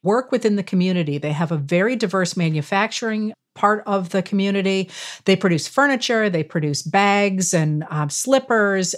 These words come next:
and hose and mop handles, and actually even animal steel traps.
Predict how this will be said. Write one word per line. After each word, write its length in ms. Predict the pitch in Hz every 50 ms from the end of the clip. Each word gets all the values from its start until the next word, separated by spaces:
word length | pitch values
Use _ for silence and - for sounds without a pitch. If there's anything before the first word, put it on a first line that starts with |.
| -
and 160 | 170 160 151
hose 760 | 147 - - - 233 233 220 220 220 214 214 214 214 202 - -
and 260 | - 170 165 156 156
mop 300 | 170 185 202 214 208 -
handles, 640 | - 208 196 196 185 180 180 180 180 180 170 - - - - - - - -
and 260 | - 180 170 170 175 -
actually 320 | 190 202 - - 226 226
even 160 | 202 190 208 196
animal 380 | 196 202 208 220 226 214 190
steel 400 | 170 - - - - 190 175 170
traps. 720 | - - - 269 294 302 247 156 139 - - - - -